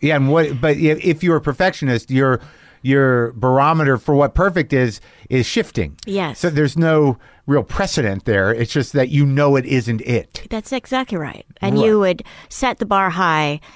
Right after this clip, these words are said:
Speaker 2: and then you would touch the bar, and then you go, "Was, but was the bar set high enough?" And then
Speaker 1: Yeah.
Speaker 2: you'd set it yet higher.
Speaker 1: So you're just
Speaker 2: Right.
Speaker 1: built to beat the shit out of yourself.
Speaker 2: <laughs> Yes. It's been tough. I got, <laughs> I've taken a lot of body hits in my fifty-three, fifty. How old am I?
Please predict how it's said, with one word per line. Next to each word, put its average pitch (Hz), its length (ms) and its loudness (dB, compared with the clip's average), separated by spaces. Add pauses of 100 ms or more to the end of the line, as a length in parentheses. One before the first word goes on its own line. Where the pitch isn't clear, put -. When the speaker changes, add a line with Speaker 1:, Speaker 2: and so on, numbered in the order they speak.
(140)
Speaker 2:
and 190 100 -2
then 190 100 0
you 185 100 0
would 175 100 -4
touch 202 260 -6
the 202 80 -4
bar, 156 240 0
and 151 120 0
then 165 120 -2
you 165 80 -4
go, 156 200 -2
"Was, 180 220 -8 (220)
but 190 140 -2
was 202 180 -2
the 190 80 -6
bar 190 220 0
set 190 180 -4
high 170 160 -2
enough?" 165 500 -2 (440)
And 190 120 0
then 208 140 4
Speaker 1:
Yeah. 196 40 0
Speaker 2:
you'd - 120 -4
set 190 220 -4
it 180 80 -2
yet 180 180 -2
higher. 165 540 -10
Speaker 1:
So 165 160 -4
you're 180 140 4
just 165 200 0
Speaker 2:
Right. 151 100 -8
Speaker 1:
built 165 240 2
to 147 80 -2
beat 139 200 0
the 123 60 0
shit 214 240 2
out 110 100 2
of 90 60 -2
yourself. 87 500 -8
Speaker 2:
<laughs> - 160 -8
Yes. - 600 -4 (440)
It's 269 180 -4
been 320 180 2
tough. 226 480 0
I 214 180 -2
got, 277 340 0
<laughs> - 40 -18
I've 240 360 -4
taken 269 340 -2
a 254 140 2
lot 202 240 2
of 208 120 -4
body 196 320 0
hits - 400 -2 (340)
in 226 160 0
my 254 200 0
fifty-three, 208 1120 -4
fifty. 247 380 -6
How 233 240 -2
old 294 100 -2
am 294 100 -2
I? 302 240 0